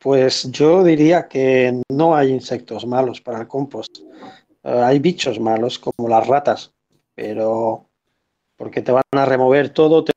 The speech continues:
lo van a sacar todo y te lo van a quitar. Pero todo el insecto que esté por ahí rondando, comiendo,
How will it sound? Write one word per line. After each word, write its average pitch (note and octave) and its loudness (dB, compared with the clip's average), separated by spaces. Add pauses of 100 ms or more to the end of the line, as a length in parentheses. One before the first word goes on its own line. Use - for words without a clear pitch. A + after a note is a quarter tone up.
lo B2+ 4
van C#3 2
a D3 0
sacar C#3+ -2
todo D#3+ 4
y D#3+ 2
te D#3 -6
lo B2 0
van C#3 2
a C3 0
quitar. - -2 (440)
Pero C3+ 2
todo D#3 4
el D#3+ 4
insecto D#3 2
que - -4
esté C#3 -2
por C#3+ 2
ahí C#3+ 2
rondando, D3 0
comiendo, D3 0